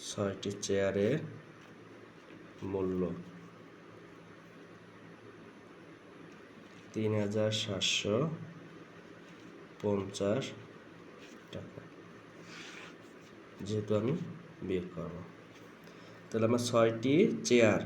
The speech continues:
ও এবং চারটি টেবিল মূল্য একত্রে নয় হাজার পাঁচশো সত্তর টাকা। তো ছয়টি চেয়ারের মূল্য লিখলাম তিন হাজার পাঁচশো, সাতশো পঞ্চাশ টাকা। তাহলে আমার বের করতে হবে চারটি টেবিলের মূল্য। তা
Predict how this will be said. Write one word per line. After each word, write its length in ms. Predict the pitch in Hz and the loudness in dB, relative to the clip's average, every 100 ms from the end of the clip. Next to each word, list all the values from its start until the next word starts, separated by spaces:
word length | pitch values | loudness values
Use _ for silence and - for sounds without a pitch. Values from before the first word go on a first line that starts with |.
| - - | -2 -2
ও 80 | - 120 107 | 4 4 6
এবং 120 | 120 - | 4 4
চারটি 200 | 117 - | 2 4
টেবিল 220 | 113 113 117 | 4 6 6
মূল্য 140 | 120 123 | 8 8
একত্রে 360 | 110 113 113 131 120 | 8 6 4 6 8
নয় 100 | 110 | 8
হাজার 160 | 110 117 | 6 4
পাঁচশো 260 | 104 - 143 208 - - | 4 4 6 4 2 0
সত্তর 260 | 117 117 113 | 0 0 0
টাকা। 200 | 104 95 98 - - - - - | 0 0 -4 -8 -16 -18 -18 -8
তো 100 | - 107 - | -2 0 6
ছয়টি 420 | 113 113 113 160 233 - | 8 8 6 6 6 4
চেয়ারের 300 | 107 110 110 117 | 8 10 10 8
মূল্য 140 | 117 120 | 6 4
লিখলাম 280 | 117 123 135 165 | 4 6 4 4
তিন 120 | 113 117 | 2 4
হাজার 220 | 113 127 120 | 4 4 4
পাঁচশো, 320 | 110 110 - - | 4 4 0 -2
সাতশো 440 | - 117 117 - 233 - - - - | 0 4 4 6 4 4 -4 -14 0
পঞ্চাশ 300 | - 131 113 98 | 6 6 6 2
টাকা। 140 | 85 73 | 0 0
তাহলে 160 | 110 107 113 | 2 4 6
আমার 120 | 117 113 - - - - | 6 2 -6 -10 -14 -2
বের 160 | 107 120 - - - 117 | 2 4 2 -6 0 4
করতে 220 | 117 123 | 4 6
হবে 220 | 123 127 165 | 6 6 8
চারটি 280 | - 107 - 135 | 8 8 6 6
টেবিলের 400 | 113 113 123 233 - - - 113 | 8 10 10 10 8 0 -2 6
মূল্য। 280 | 113 107 95 90 | 10 10 8 4
তা 80 | - | 2